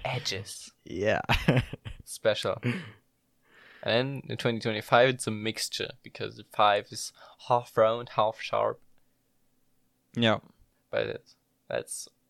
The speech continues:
Speaker 1: in two years. <laughs>
Speaker 2: Yeah, <laughs> yeah, it's still, it's still a bit to go.
Speaker 1: No, three years.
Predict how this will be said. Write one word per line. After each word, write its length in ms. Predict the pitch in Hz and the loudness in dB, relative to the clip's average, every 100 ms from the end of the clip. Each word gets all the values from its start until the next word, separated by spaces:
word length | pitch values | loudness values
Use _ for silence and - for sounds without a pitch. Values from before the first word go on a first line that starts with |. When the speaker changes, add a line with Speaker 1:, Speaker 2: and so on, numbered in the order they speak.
| _ _ | _ _
Speaker 1:
in 220 | 113 101 127 127 _ - - _ | -6 -4 -8 -18 _ -20 -20 _
two 180 | - 110 | -4 -2
years. 560 | 95 101 98 - - - _ | -4 -6 -6 -6 -8 -18 _
<laughs> 160 | - - - - _ - | -10 -10 -12 -20 _ -4
Speaker 2:
Yeah, 320 | 107 95 - | 0 0 0
<laughs> 40 | |
yeah, 240 | - 104 110 | 2 2 0
it's 140 | - | -4
still, 500 | - 104 98 98 110 | -8 -6 -6 -6 -10
it's 160 | 110 - | -12 -14
still 220 | - 104 | -4 -2
a 40 | |
bit 220 | 95 101 - | -2 -4 -4
to 140 | 104 | -2
go. 280 | 101 92 95 - _ | 2 2 0 -10 _
Speaker 1:
No, 200 | 107 - - _ | -4 -4 -6 _
three 220 | - 117 | -4 -2
years. 420 | 104 101 - - | -2 -6 -8 -10